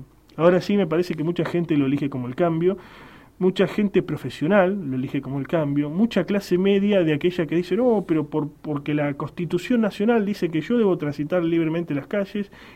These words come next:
y pago mis impuestos y debo tener insegu-, y debo tener seguridad". Uh,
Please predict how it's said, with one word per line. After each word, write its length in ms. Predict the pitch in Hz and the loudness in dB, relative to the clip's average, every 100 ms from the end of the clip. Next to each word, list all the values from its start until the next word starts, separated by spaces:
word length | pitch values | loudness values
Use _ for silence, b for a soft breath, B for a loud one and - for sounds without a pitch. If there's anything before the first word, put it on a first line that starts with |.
| - | -8
y 80 | 147 | -4
pago 320 | - 262 214 | 4 6 6
mis 140 | 175 | 2
impuestos 560 | 165 165 214 214 202 175 | 0 0 -2 0 -2 2
y 80 | 160 | 4
debo 240 | 196 160 | 4 2
tener 180 | 156 165 | 0 0
insegu-, 460 | 151 - 139 135 | -2 -2 -4 -2
y 80 | 131 | -2
debo 260 | 151 165 156 | 2 2 2
tener 220 | 151 165 | 0 -2
seguridad". 400 | 151 135 143 131 | -2 0 0 0
Uh, 160 | 135 | -6